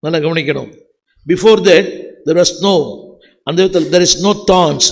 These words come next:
இந்த பூமியிலே முட்களே கிடையாது. திரும்ப திரும்ப சொல்லுகிறேன், நல்லா கவனிங்க. மனிதனால் இயற்கை பாதிக்கப்பட்டது.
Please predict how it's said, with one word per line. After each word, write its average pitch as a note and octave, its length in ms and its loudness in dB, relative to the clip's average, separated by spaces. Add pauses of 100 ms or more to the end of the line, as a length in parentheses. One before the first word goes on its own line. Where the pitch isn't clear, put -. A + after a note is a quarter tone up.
இந்த - 200 -6
பூமியிலே F#3 360 2
முட்களே G3 520 2
கிடையாது. D3 460 0 (460)
திரும்ப F#3 220 -2
திரும்ப F3+ 240 -2
சொல்லுகிறேன், E3 680 0 (380)
நல்லா E3 220 -4
கவனிங்க. D#3+ 640 -2 (540)
மனிதனால் G3 960 2
இயற்கை G#3 440 4
பாதிக்கப்பட்டது. D3 1300 2